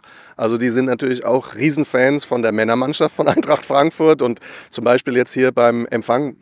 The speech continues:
gleich eigentlich hinter uns, ähm, als der uefa Cup gewonnen wurde, ne, da waren sie natürlich hier auch mit dabei und haben die Mannschaft gefeiert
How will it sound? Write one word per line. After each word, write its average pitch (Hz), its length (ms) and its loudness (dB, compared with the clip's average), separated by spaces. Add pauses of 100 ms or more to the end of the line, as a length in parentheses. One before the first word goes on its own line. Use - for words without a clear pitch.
(140)
gleich 113 260 0
eigentlich 110 300 -6
hinter 135 280 -2
uns, 156 280 -2 (360)
ähm, 117 800 2
als - 400 -6
der 113 420 2
uefa 117 320 -2
Cup - 300 -4
gewonnen 120 640 0
wurde, 143 420 0
ne, 123 200 -2
da 117 100 -4
waren 113 180 -6
sie 120 120 -8
natürlich 120 400 -6
hier 127 180 -2
auch - 140 -4
mit 123 120 -6
dabei 113 360 0
und 117 120 -4
haben 117 140 -4
die 120 60 -4
Mannschaft 113 420 -6
gefeiert 131 520 -2